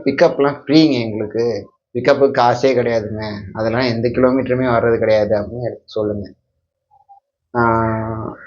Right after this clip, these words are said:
எனக்கு தெரிஞ்சதை நான் சொல்லியிருக்கேன். இன்னும் ஆட்டோக்காரங்க பிரச்சனை எதுவும் இருந்தா கமெண்ட்ல சொல்லுங்க. Thank you. அதே மாதிரி ஏற்கனவே நான் வீடியோ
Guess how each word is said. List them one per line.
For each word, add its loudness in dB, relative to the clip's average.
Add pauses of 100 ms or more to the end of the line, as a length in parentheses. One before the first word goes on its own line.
(120)
எனக்கு -2
தெரிஞ்சதை 4
நான் -2
சொல்லியிருக்கேன். 0
இன்னும் 0
ஆட்டோக்காரங்க 2
பிரச்சனை -2
எதுவும் -2
இருந்தா -2
கமெண்ட்ல -2
சொல்லுங்க. -4 (600)
Thank 2
you. -2 (140)
அதே 2
மாதிரி 2
ஏற்கனவே 0
நான் -2
வீடியோ 4